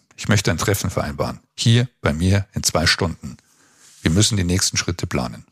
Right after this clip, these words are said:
Als Eva in den Redaktionsräumen des Abendblatts ankam,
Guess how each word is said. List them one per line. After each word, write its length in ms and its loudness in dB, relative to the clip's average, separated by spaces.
Als 220 2
Eva 360 2
in 100 0
den 100 2
Redaktionsräumen 880 0
des 160 -2
Abendblatts 580 0
ankam, 420 -2